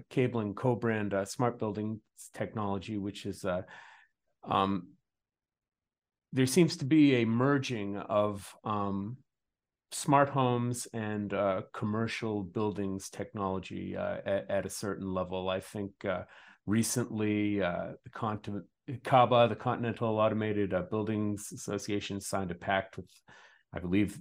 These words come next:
the Ho-, the Home Connectivity Alliance, and, uh, and we ran another story that was, uh, sort of talking about this, uh, trend. Um, it all comes from, uh, the service p-, providers going into multifamily and multi-dwelling type,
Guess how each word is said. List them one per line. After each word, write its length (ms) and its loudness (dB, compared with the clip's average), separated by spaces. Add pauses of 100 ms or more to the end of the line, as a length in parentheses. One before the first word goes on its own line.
the 140 6
Ho-, 380 -2
the 120 4
Home 240 6
Connectivity 760 0
Alliance, 520 -2
and, 180 -2
uh, 160 2 (680)
and 80 6
we 80 10
ran 220 10
another 300 6
story 440 2
that 180 -2
was, 260 -4
uh, 140 0 (280)
sort 300 -2
of 80 -4
talking 460 -2
about 380 -4
this, 480 -8
uh, 220 -6 (880)
trend. 440 2 (300)
Um, 400 2
it 80 6
all 200 6
comes 320 0
from, 400 0
uh, 140 2
the 80 -8
service 400 0 (260)
p-, 60 -14 (180)
providers 480 0
going 300 0
into 300 -4
multifamily 960 -4
and 100 -8
multi-dwelling 920 -4
type, 260 -8